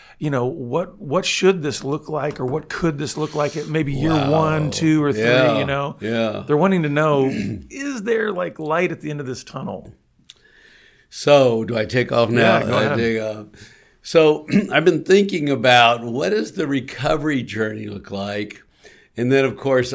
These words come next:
Speaker 2: I'm the emotional growth guy. So what does the emotional growth journey look like?
Speaker 1: Mm-hmm.
Speaker 2: And so I'll ask you about recovery, and then I'll talk about emotional growth. How long have you been on this recovery journey?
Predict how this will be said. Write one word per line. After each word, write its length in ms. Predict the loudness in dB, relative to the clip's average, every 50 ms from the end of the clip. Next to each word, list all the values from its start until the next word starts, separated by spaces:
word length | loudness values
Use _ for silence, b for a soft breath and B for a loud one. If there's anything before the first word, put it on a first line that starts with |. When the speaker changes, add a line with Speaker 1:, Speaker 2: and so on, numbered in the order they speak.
| -8 -4
Speaker 2:
I'm 400 | 0 2 4 4 4 2 0 0
the 140 | 2 2 2
emotional 720 | 4 4 2 2 2 2 0 0 -4 -4 -2 -2 -2 -4
growth 440 | -2 -2 0 2 2 2 0 -2 -6
guy. 360 | -8 -6 -6 -4 -4 -4 -6
So 320 | -6 -4 -2 -2 -2 -2
what 180 | 0 0 -2 0
does 200 | 0 0 -2 -2
the 80 | -2 -2
emotional 500 | 0 2 2 2 0 0 -4 -6 -8 -8
growth 560 | -6 -4 -2 0 2 2 2 2 0 -2 -10
journey 400 | -12 -12 -10 -8 -10 -10 -10 -12
look 260 | -12 -12 -14 -16 -16
like? 360 | -16 -16 -14 -12 -12 -12 -10 -8
Speaker 1:
Mm-hmm. 420 | -8 -8 -8 -8 -8 -8 -8 -10 -12 B B B B B B B
Speaker 2:
And 160 | B -4 -2 -2
so 460 | 0 2 2 4 4 2 2 0 B B B B B B B B B B
I'll 220 | 2 4 4 6 6
ask 360 | 4 4 2 0 -2 -8 -4
you 240 | -4 -2 0 0 0
about 240 | 0 0 0 0 0
recovery, 920 | -4 -6 -6 -4 -4 -2 -2 -2 -4 -2 -2 -2 -2 -2 -2 -2 -4 -6
and 220 | -6 -6 -4 -4 -2
then 200 | -2 -2 -2 -2
I'll 220 | 0 0 -2 -2
talk 300 | -2 -4 -2 -2 -2 -2
about 180 | -2 -2 -2 -2
emotional 520 | -4 -4 -4 -4 -6 -6 -6 -8 -8 -8
growth. 460 | -6 -4 -2 -2 -2 -2 -4 -6 -10 b b b b b b
How 320 | b -6 -2 0 2 2 2
long 480 | 0 0 0 -2 -2 -2 -2 -2 -4
have 260 | -4 -4 -4 -4 -4 -4
you 140 | -4 -4
been 220 | -2 -2 -2 0 0
on 240 | 0 -2 -2 -4 -4
this 260 | -6 -8 -8 -8 -8
recovery 480 | -8 -8 -6 -6 -4 -4 -4 -4 -6
journey? 520 | -6 -8 -10 -10 -10 -12 -12 -14 -16 -18